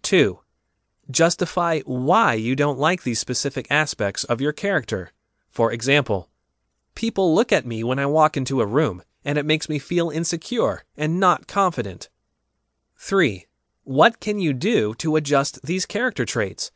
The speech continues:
Explain in a few paragraphs. Four, finally, write down the things you think you could do better if you had more self-esteem.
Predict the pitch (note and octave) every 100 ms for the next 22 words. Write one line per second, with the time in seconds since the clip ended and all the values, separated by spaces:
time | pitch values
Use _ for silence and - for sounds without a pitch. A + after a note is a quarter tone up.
0 | _ _ _ - F3 - A3+ G#3+ B2+ A2+
1 | B2+ C3+ - E3 B2+ D3+ B2+ G2+ F#2 F#2
2 | - - _ _ _ _ _ _ _ _
3 | - G3 D3 F#2 - _ _ _ _ _
4 | _ - - E3+ F3+ G#2+ G#2 G#2+ _ _
5 | - C3+ E3 A3+ F3 F3 F3 C3+ D#3 D3
6 | A#2 A2 - E3+ F#3 E3+ D3 D3+ E3 E3
7 | G3+ F3 G#2 - - C#3+ F3 D#3 D#3+ D#3+
8 | D#3+ D3+ D#3 A2 G#2+ B2 - D#3 B2+ F2